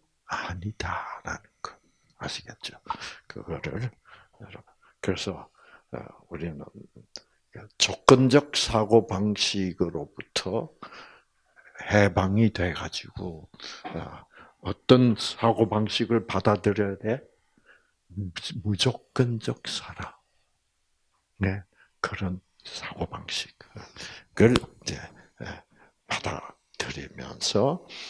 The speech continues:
수-, 그 우리, 우리는, 어, 순간순간적으로 그 악령이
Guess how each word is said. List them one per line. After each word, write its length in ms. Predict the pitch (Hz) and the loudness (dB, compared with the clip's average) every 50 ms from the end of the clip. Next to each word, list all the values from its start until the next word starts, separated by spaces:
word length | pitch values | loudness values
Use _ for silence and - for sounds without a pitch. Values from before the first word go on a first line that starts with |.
| - - - - - | -14 -16 -14 -8 -4
수-, 180 | - - - - _ _ _ _ _ | -4 -4 -4 -6 _ _ _ _ _
그 220 | - 90 80 76 - - _ _ _ _ _ _ _ _ - | -6 -4 -4 -6 -8 -10 _ _ _ _ _ _ _ _ -10
우리, 280 | - 95 92 92 82 76 67 - _ | -6 -4 -2 -2 -2 -4 -4 -8 _
우리는, 600 | - 85 87 80 87 87 80 73 101 113 117 - - _ _ - _ _ - | -12 -10 -8 -6 -6 -6 -4 0 0 0 0 0 -4 _ _ -20 _ _ -8
어, 140 | - - - | -6 -4 -2
순간순간적으로 1800 | - - - - 147 156 143 165 160 156 156 139 - - 151 147 143 135 131 131 127 110 98 113 107 92 95 92 90 98 113 139 156 180 160 - - - - - - _ _ - | 0 0 2 2 4 8 10 10 10 10 8 4 4 4 4 6 10 10 10 10 8 6 6 6 6 6 6 4 4 6 4 4 4 0 -4 -8 -14 -20 -20 -20 -20 _ _ 0
그 180 | - 107 92 - - - | 4 4 4 4 4 2
악령이 840 | - 117 123 123 120 117 113 107 98 92 95 110 131 127 104 - | 4 6 8 8 10 10 10 10 10 8 6 6 6 6 4 4